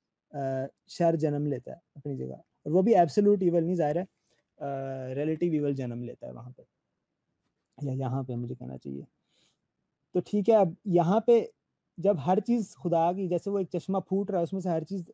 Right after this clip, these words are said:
उ-, फ्लो कर रही है चीज़, हर चीज़ उसमें से कुछ हिस्सा ले रही है कुछ मिकदार में, तो हम देखते हैं कि वजूद में मुख्तलिफ चीज़ें हैं जो मौजूद हैं, जिनमें इल्म है,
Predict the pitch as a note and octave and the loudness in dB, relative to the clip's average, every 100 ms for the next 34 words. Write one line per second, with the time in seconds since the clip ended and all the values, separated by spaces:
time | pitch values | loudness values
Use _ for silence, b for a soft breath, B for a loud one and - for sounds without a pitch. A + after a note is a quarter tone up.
0 | _ F3+ - _ _ - F#3 G3 F#3 F3 | _ -12 -12 _ _ 0 2 2 0 0
1 | G3 F3+ F3 D3+ D#3 D#3+ F#3+ F3+ F3+ F3+ | -2 -2 -2 -4 -6 -6 -10 -10 -8 -6
2 | F3 F3+ F3 E3 - F3+ D3 D#3+ F3+ - | -4 -6 -6 -8 -4 -2 0 0 -2 -2
3 | F3 D3+ - C#3 C#3+ E3 C3+ - _ _ | -4 -6 -4 -2 0 0 -4 -12 _ _
4 | _ _ _ _ _ - G3 G3+ F#3+ A3 | _ _ _ _ _ 0 2 4 2 2
5 | A3+ A3+ D#3 D#3 E3+ G#3 G#3+ G3 G3+ G#3 | 2 2 2 2 2 2 0 0 0 -4
6 | - _ _ _ _ _ - F3+ - G#3+ | -10 _ _ _ _ _ -4 -2 2 2
7 | A3+ A3+ G3 F3 F#3+ F#3 F#3+ G3+ E3 _ | 2 2 -2 0 -2 -2 -2 -4 -6 _
8 | F3+ E3 D#3+ E3 E3+ D3 A#2+ _ _ _ | -6 -4 -2 0 0 -2 -8 _ _ _
9 | _ _ _ _ _ _ _ _ _ D3+ | _ _ _ _ _ _ _ _ _ 0
10 | F3+ F#3+ G3+ G3 - _ _ E3 F3 G#3 | 0 0 0 -2 -8 _ _ -4 -2 0
11 | F#3 E3 | 0 -2